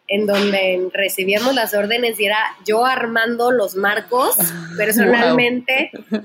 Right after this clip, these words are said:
Speaker 1: y empacándolos y mandándolos. Ahorita ya mis socios me ayudan con toda la parte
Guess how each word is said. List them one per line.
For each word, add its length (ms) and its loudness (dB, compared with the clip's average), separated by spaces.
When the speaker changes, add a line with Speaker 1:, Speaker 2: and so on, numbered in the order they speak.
Speaker 1:
y 580 -4
empacándolos 840 0
y 80 2
mandándolos. 640 -2
Ahorita 360 -2
ya 600 2
mis 180 -6
socios 280 -8
me 100 -4
ayudan 280 -2
con 200 -6
toda 140 -2
la 160 -2
parte 380 -6